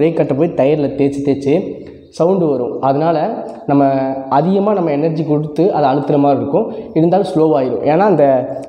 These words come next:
break கட்டை பார்த்தோம்னா டயரை போய் தேய்க்கிறதுனால அது ரொம்ப, அஹ், அழுத்தம் கொடுக்கும். அதை நம்ம எப்படி, அஹ், சரி பண்றது, adjustment பண்றது, அதை நம்ம இன்னைக்கு இந்த வீடியோல பார்க்க போறோம். இது எப்படி நம்ம tight பண்ணலாம், loose பண்ணலாம்னு பார்க்கலாம். இதை tight பண்ணி loose பண்ணோம்னா, இந்த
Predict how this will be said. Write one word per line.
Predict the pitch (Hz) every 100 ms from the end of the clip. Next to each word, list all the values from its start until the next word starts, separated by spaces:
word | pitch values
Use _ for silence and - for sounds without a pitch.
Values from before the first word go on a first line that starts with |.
| -
break | 175 190
கட்டை | 160 160 151
பார்த்தோம்னா | 135 139 202 185
டயரை | 131 147 156
போய் | 156 160
தேய்க்கிறதுனால | 147 143 147 131 120 131 226 - - -
அது | 135 139
ரொம்ப, | 156 202 240 - - - - 139
அஹ், | 131
அழுத்தம் | 143 175 175 139
கொடுக்கும். | 117 120 - - - 131
அதை | 160 185
நம்ம | 170
எப்படி, | 160 196 254 - -
அஹ், | 143 135
சரி | 143 151
பண்றது, | 143 120 113 117 123
adjustment | 127 156 160 160 143 135
பண்றது, | 127 120 117 117 - - -
அதை | 139 170
நம்ம | 160
இன்னைக்கு | 139 127
இந்த | 127
வீடியோல | 127 120
பார்க்க | 110 107
போறோம். | 110 107 110 127 - - - 135
இது | 139 147
எப்படி | 165 160
நம்ம | 147 127
tight | 135
பண்ணலாம், | 135 131 127
loose | 123 123
பண்ணலாம்னு | 117 113 110
பார்க்கலாம். | 107 117 160
இதை | 135 -
tight | 143 143
பண்ணி | 135 139 127
loose | 123 -
பண்ணோம்னா, | 123 117 110 107 180 - - - _ _ - _ _ - - _ _ - _ _ _ - _ _
இந்த | -